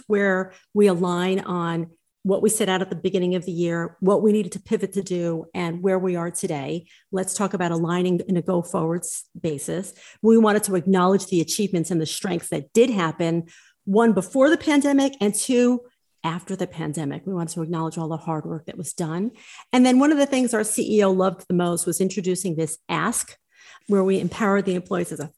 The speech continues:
place in the actual review form to ask for needed support, because we knew our managers were working hard, we knew our employees were working hard,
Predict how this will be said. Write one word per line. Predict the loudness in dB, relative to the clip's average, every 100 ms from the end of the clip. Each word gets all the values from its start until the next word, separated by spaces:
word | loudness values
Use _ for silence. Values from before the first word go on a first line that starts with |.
| _
place | -12 2 4 4
in | 6
the | 4
actual | 4 0 0 0
review | 2 0 0 -2
form | -2 -2 -2 -4
to | -8 -4
ask | -4 -4
for | -6
needed | -4 -4
support, | -6 -10 -10 -12 -12 _ _ _
because | -4 0
we | 2
knew | 4 4
our | 4
managers | 4 4 2 -2 -4
were | -2
working | -2 -2 -4
hard, | -4 -2 -2 -4 -8 -10 0
we | 4
knew | 6
our | 6 4
employees | 2 2 4 4 2
were | -2
working | -2 -2 -4
hard, | -4 -4 -4 -6